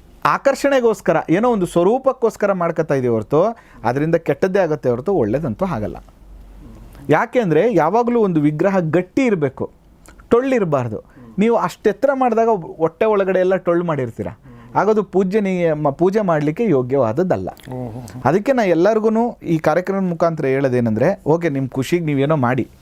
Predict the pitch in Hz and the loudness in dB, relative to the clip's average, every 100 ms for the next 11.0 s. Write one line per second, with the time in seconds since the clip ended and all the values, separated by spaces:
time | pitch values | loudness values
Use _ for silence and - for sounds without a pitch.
0 | - - - - 101 104 98 123 220 294 | -20 -20 -20 -6 -2 -2 0 2 2 -2
1 | - - 143 151 - 220 - 269 214 170 | -10 -4 0 0 0 -4 0 0 0 -2
2 | 156 139 131 110 104 131 220 233 - 127 | -2 -2 0 0 2 0 0 -4 -8 -4
3 | 131 - 160 226 - 127 143 190 - 214 | -4 0 0 -2 -4 -2 0 0 0 2
4 | 208 202 208 285 - 160 170 165 156 160 | 2 2 2 0 0 -2 -2 -4 -4 -2
5 | - 131 127 117 101 110 233 - - - | -2 -2 -2 -2 0 2 0 -2 -20 -4
6 | 120 151 220 196 160 - 196 185 185 - | -2 0 0 0 -2 -2 -4 -2 -4 -4
7 | 143 139 147 226 160 214 302 233 170 139 | -2 0 2 2 2 2 0 0 -2 -2
8 | 240 247 156 113 - - - - - 101 | 0 0 -2 -6 -8 -16 -20 -20 -8 -8
9 | - 104 82 - 73 - - 117 131 190 | -8 -12 -12 -14 -18 -20 -20 -4 -2 0
10 | 233 - 190 247 285 233 - 208 127 92 | 0 0 2 4 2 0 -2 0 0 -4